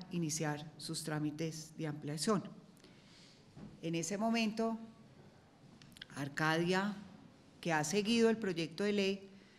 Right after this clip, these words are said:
llama al ministerio a decir que si nosotros nos hemos pronunciado. Entonces, yo contesto que nos hemos pronunciado hasta ante las instancias que nos competen.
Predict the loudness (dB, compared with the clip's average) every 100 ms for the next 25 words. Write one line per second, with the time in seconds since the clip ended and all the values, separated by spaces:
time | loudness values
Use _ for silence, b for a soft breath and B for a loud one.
0 | B 0 2 4 2 0 0 2 2 4
1 | 2 -2 -4 -4 -2 -4 -6 -8 -6 -4
2 | -2 -4 -4 -2 -2 0 2 2 2 -10
3 | B B B B B -6 -4 -2 -4 -2
4 | -4 -6 -4 -6 -6 0 2 2 -2 -4
5 | -4 -4 -4 -4 -4 -2 -2 0 0 0
6 | -2 -2 -2 -2 -2 2 2 2 2 2
7 | 0 -4 -2 0 2 2 -2 -2 -2 -2
8 | -4 0 2 0 -2